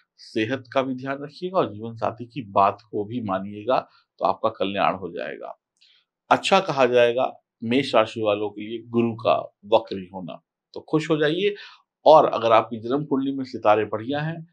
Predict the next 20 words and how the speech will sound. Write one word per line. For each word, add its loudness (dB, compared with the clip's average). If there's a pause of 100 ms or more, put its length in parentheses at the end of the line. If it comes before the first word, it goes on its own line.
(220)
तो -20
सब -2
बढ़िया -2
है। -14 (120)
गड़बड़ 4
है, -6 (140)
तो -8
दिए -2
गए -2
नंबरों -8
पर -12
संपर्क -10
करके -10
अपनी -16
जन्म -10
कुंडली -12
की -16
जांच -2
करवा 0
सकते -12